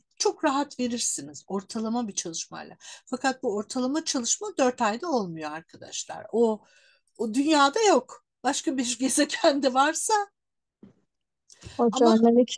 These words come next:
Speaker 1: efendim,
Speaker 2: hocam,
Speaker 1: buyurun.
Speaker 2: ben iki senedir gidiyorum ya. Nasıl olabiliyor ben bilmiyorum. Hala iki sene içerisinde yine konuşamıyorum. Hala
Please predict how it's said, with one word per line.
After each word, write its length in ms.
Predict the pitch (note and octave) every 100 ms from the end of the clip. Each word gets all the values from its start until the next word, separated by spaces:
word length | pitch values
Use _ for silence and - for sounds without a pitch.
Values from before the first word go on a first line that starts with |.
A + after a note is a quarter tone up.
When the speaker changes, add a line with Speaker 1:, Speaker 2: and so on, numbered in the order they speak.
| -
Speaker 1:
efendim, 360 | - D#4 C4
Speaker 2:
hocam, 420 | A#3+ A3 B3+ B3+ B3
Speaker 1:
buyurun. 180 | F4 A#3
Speaker 2:
ben 180 | A#3
iki 300 | B3 B3+ -
senedir 420 | D4+ C4 B3+ B3+ A3
gidiyorum 580 | B3 B3 B3+ B3 A#3+
ya. 400 | A3+ A3 G#3 G#3
Nasıl 320 | A#3 A#3 - B3
olabiliyor 600 | A3+ A3 A3+ A3 A3 A3+
ben 160 | A3+
bilmiyorum. 460 | A3+ A#3+ A3+ G#3 A3
Hala 400 | B3+ B3 A#3 A3
iki 160 | A3+
sene 300 | - C4+ A#3+
içerisinde 540 | A3+ - A3 A3 A#3 A3+
yine 440 | G#3+ A#3+ B3 A3+
konuşamıyorum. 800 | - A#3+ A3+ - A#3 A3+ G#3 G3+
Hala 520 | G3+ A3+ A3+ G3+ G3